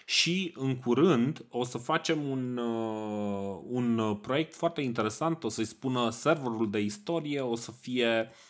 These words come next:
un, uh, server de Discord, unde o să ne întâlnim nu doar noi, ci, uh, și alți, uh, podcasteri de istorie.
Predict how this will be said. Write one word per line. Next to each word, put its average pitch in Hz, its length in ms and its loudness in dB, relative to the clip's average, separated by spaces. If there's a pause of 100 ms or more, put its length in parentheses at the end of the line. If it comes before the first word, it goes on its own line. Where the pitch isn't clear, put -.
(160)
un, 113 400 0
uh, 98 600 0
server 104 460 0
de 98 240 -4
Discord, 143 800 -2
unde 123 600 -2
o 113 120 2
să 107 520 -4 (520)
ne 120 80 4
întâlnim 120 520 2
nu 123 300 2
doar 110 260 2
noi, 139 380 -4
ci, - 240 -4 (480)
uh, 113 200 -2
și 110 540 -2
alți, 104 640 0
uh, 101 300 0
podcasteri 101 560 -6
de 92 100 -4
istorie. 87 540 -8